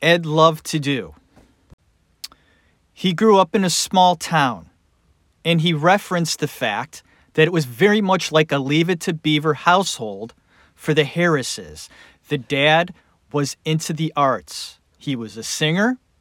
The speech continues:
and actually appeared on a few television shows like Perry Como. His father even managed several symphonies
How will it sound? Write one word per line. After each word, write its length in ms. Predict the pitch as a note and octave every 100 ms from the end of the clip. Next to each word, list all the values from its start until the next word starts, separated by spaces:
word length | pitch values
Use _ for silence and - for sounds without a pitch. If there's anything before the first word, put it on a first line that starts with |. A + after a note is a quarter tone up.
| _ _ _ -
and 160 | D#3 D#3+
actually 480 | D3+ E3 F#3 A3 A3+
appeared 680 | G#3 E3 - G3+ G3 A2+ F#2 -
on 160 | D3+ D#3+
a 40 |
few 260 | - E3 E3
television 600 | - D#3+ D#3+ D#3 D#3 C#3+
shows 600 | - D3 C#3+ C#3 B2 C#3
like 260 | C3 - _ _ _ -
Perry 340 | D#3 D3+ D#3
Como. 580 | D3 - F#3 D3 G#2 D#2 _ _ _ - - _ _ _ _ _ _ _ _
His 180 | E3+ -
father 480 | - F3 G3 G#3 F3+
even 320 | F3+ F3+ F3+
managed 540 | D3 D3 F3 E3+ - - -
several 560 | - - G3+ A3 A3
symphonies 920 | - - A3 - D3+ G2+ D#3+ - -